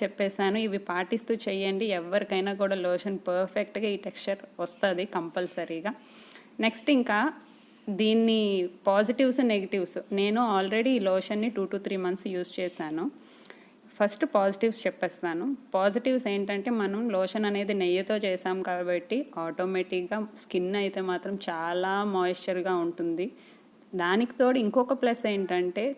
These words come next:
తక్కువ క్వాంటిటీతోని మనకి స్కిన్ మాత్రం చాలా ఎక్కువ టైము సాఫ్ట్‌గా మాయిశ్చరైజ్ అయ్యి ఉంటుంది బయట క్రీమ్స్‌తో పోలిస్తే. పిల్లలకి ఇప్పటి నుండే కూడా ఆ కెమికల్స్ ఉన్న ప్రోడక్ట్స్ యూజ్ చేసే కన్నా ఇలాంటిది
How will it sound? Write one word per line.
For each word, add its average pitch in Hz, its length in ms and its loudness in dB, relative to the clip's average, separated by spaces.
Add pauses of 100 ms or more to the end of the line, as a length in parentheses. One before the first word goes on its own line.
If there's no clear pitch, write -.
(140)
తక్కువ 220 320 2 (100)
క్వాంటిటీతోని 220 880 2 (140)
మనకి 202 360 -2 (180)
స్కిన్ 202 440 0
మాత్రం 196 320 -2 (140)
చాలా 185 320 0 (140)
ఎక్కువ - 280 2 (140)
టైము 220 260 4 (540)
సాఫ్ట్‌గా 202 600 2 (760)
మాయిశ్చరైజ్ 196 720 2
అయ్యి 180 240 2
ఉంటుంది 175 320 -2 (180)
బయట 185 240 2 (160)
క్రీమ్స్‌తో 180 380 0 (100)
పోలిస్తే. 165 480 -2 (920)
పిల్లలకి 277 500 6 (140)
ఇప్పటి 233 340 2
నుండే 247 240 6 (120)
కూడా 233 240 6
ఆ 247 100 -2
కెమికల్స్ 208 560 0
ఉన్న 214 140 0 (200)
ప్రోడక్ట్స్ 196 500 0
యూజ్ 180 220 0
చేసే 196 280 -2 (100)
కన్నా 185 240 -2 (160)
ఇలాంటిది 240 480 2